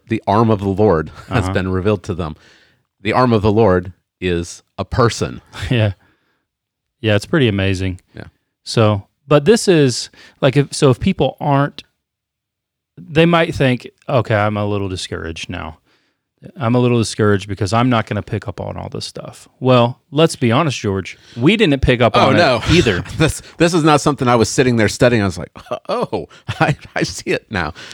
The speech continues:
Speaker 1: No, I had to, I had to, I had to have someone else,
Speaker 2: Yes,
Speaker 1: um,
Speaker 2: yeah.
Speaker 1: do,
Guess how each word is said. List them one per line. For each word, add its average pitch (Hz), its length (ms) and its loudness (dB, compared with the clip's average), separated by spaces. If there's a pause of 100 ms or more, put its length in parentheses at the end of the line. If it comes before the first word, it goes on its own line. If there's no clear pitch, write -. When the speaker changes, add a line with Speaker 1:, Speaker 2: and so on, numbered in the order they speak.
(120)
Speaker 1:
No, 120 240 0
I 107 100 2
had 107 220 0
to, 92 280 2
I 101 100 -2
had 95 160 -4
to, 82 280 -4 (300)
I 82 140 -8
had 80 340 -6
to 80 80 -10
have 78 160 -10
someone 76 240 -10
else, 76 340 -10
Speaker 2:
Yes, 110 380 2
Speaker 1:
um, 76 180 -6
Speaker 2:
yeah. 90 180 -6 (420)
Speaker 1:
do, 76 220 -8